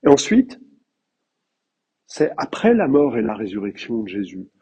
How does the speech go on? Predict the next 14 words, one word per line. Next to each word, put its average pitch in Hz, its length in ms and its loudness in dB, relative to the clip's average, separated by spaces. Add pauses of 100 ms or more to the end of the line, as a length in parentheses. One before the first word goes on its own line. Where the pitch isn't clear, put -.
(420)
que 143 100 6
l'on 170 220 8
constate 185 760 -4
qu'il 165 220 -2
a 160 220 -2
effective-, 185 880 -2
que - 120 2
ce 175 160 2
qu'il 165 300 -4
a 160 100 -2
dit 180 360 -4
est - 240 -2
effectivement 151 840 -6
advenu. 101 460 -6